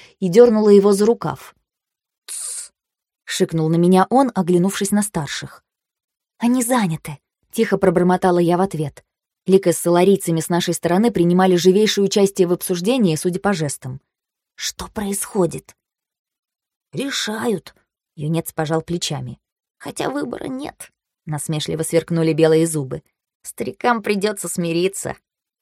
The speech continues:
«Как я рад!» «Рад? Теперь ты младшая!» Юнец хлопнул меня по плечу со всей дури. Я покачнулась. «И ты молодец!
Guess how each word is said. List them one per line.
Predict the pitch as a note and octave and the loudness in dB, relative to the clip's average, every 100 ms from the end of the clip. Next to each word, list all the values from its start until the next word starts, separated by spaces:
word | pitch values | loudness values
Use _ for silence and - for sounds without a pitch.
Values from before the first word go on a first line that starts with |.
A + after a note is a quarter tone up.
| _ _ | _ _
«Как | - - A3+ | -4 -4 -4
я | A3 G#3 | -4 -2
рад!» | G3 G3+ - - - _ _ _ _ _ _ _ | 0 0 -2 -4 -12 _ _ _ _ _ _ _
«Рад? | C#3+ D#3 B3+ D#4 - _ _ _ _ _ _ | -12 -8 -8 -10 -16 _ _ _ _ _ _
Теперь | - F3 C4 E4+ | -14 -4 -2 -2
ты | - A3+ B3 | -4 -4 -2
младшая!» | B3+ B3 A3 G3 - E3 D3+ C#3 _ _ _ _ | 0 0 0 -2 -4 -4 -4 -10 _ _ _ _
Юнец | F3+ F3 E3+ | 0 0 0
хлопнул | - E3+ E3 D#3 | 0 0 2 0
меня | D#3+ E3 | 0 0
по | D#3+ | -2
плечу | D#3+ E3 B3+ | -2 -2 0
со | A#3+ A#3+ | 0 2
всей | - E3+ | 4 4
дури. | D#3+ D3 D3 - - - | 4 0 -4 -10 -20 0
Я | F#3 | 2
покачнулась. | F#3 G#3 A#3+ - E3+ C#3+ C#3+ - _ _ _ _ | 2 0 0 0 -2 -2 -6 -10 _ _ _ _
«И | - | -10
ты | F3+ F3 | -6 -4
молодец! | G3 G#3+ A#3 G3+ F#3 G#3 F3+ - | -2 -2 -2 -2 -2 -2 -2 -6